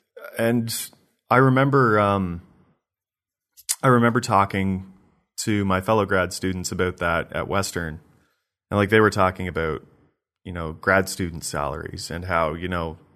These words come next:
they are good, but you do have to pay tuition, and that's a real expense.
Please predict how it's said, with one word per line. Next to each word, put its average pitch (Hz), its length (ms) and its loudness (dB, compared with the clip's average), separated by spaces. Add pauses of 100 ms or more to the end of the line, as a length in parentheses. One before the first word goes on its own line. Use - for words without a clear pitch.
they 95 120 0
are 92 120 2
good, 113 340 4
but 98 100 -2
you 90 120 -2
do 117 220 0
have 101 200 0
to 92 80 -6
pay 101 200 -2
tuition, 92 480 -4
and 85 140 -10
that's - 380 -8 (240)
a - 40 -12
real 95 280 -2
expense. 82 680 -6